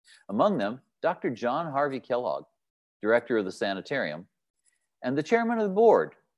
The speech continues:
Alonzo T. Jones. This would prove to be encouraging for now, but problematic in the years to come, as we're going to see. Well, Edward was also receiving strong support and counsel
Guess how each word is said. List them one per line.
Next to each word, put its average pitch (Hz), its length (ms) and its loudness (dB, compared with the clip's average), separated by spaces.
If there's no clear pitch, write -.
Alonzo 123 480 -2
T. 120 240 -8
Jones. 98 560 -10
This 185 160 0
would 202 100 0
prove 175 240 6
to 147 60 -6
be 127 200 0
encouraging 113 680 2
for 95 140 -6
now, 90 280 -4
but - 120 -14
problematic 160 840 0
in 87 100 -6
the 90 80 -8
years 107 380 -4
to 90 100 -16
come, 85 300 -8
as 76 100 -16
we're 82 120 -8
going 78 260 -10
to 65 60 -18
see. 76 300 -10
Well, 104 140 -4
Edward 123 420 4
was 104 160 -2
also 151 320 2
receiving 107 540 -2
strong 113 360 -2
support 113 380 -2
and 95 80 -12
counsel 151 480 -4